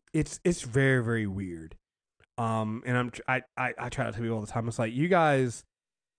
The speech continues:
<sighs> I, I'm, I, I, I feel for the people who had their, their political awakening, awakening under, um,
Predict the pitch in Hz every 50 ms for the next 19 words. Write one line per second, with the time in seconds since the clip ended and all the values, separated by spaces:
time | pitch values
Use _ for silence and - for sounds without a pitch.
0 | _ _ _ _ _ _ _ _ _ _ _ _ _ _ _ _ _ _ _ -
1 | 113 101 - - - - 135 - 180 175 220 214 196 214 220 196 202 202 - -
2 | - - 190 196 190 - 180 175 - - 220 233 226 240 214 214 202 226 202 202
3 | 180 175 170 165 160 170 160 160 147 147 143 139 127 - 147 143 156 147 151 139
4 | 123 131 139 156 139 135 135 135 139 - - 117 120 127 - - 127 131 139 131
5 | 151 143 139 139 123 123 123 117 120 117 113 113 110 107 110 107 107 101 101 98
6 | 98 95